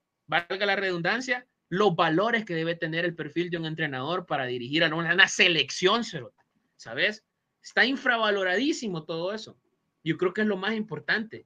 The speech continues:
que era lo, y creo que era lo, además de hacer mierdas que ni siquiera le correspondían hacer, era ese extra que incluso tenía Hugo Pérez.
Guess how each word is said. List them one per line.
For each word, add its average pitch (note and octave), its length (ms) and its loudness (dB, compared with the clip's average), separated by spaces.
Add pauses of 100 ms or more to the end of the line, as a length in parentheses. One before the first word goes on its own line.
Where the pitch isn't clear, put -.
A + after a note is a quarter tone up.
(140)
que E3+ 100 0
era F#3+ 120 6
lo, A3+ 280 0
y F3+ 160 -10
creo G3 300 0
que A#3 80 -4
era A#3 160 0
lo, A#3+ 240 -4 (200)
además E3+ 680 4
de C#3+ 80 -4
hacer C#3+ 200 -6
mierdas F3 360 -2
que E3 100 -4
ni D#3+ 120 -4
siquiera F#3 400 4
le G3 120 0
correspondían D#3+ 600 -6
hacer, E3+ 320 -6 (680)
era E3 220 6
ese F#3+ 380 6
extra G#3 340 0
que D3+ 80 -8
incluso E3+ 420 -4
tenía C#3+ 260 -8
Hugo C3 180 -8
Pérez. D#3+ 300 -6